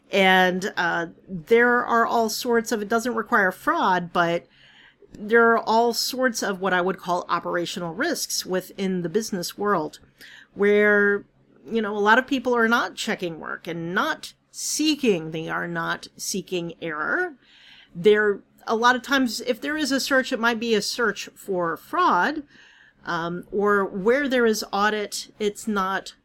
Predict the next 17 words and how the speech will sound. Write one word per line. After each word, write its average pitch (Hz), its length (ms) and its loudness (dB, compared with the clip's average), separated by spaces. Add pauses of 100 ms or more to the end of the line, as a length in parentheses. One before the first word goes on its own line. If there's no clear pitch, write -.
(160)
thorough, 170 640 -2
or 170 600 -4 (440)
the 180 200 -2
goals 240 800 4
of 175 340 -2
audit 165 500 -2 (100)
are 180 180 -4
not 190 600 -4
necessarily 180 800 -6
what 170 320 -4
I 185 320 4
would 165 400 -4
consider 160 680 -8 (440)
the 190 80 -4
goals 160 320 -8
should 208 200 -10
be. 311 300 0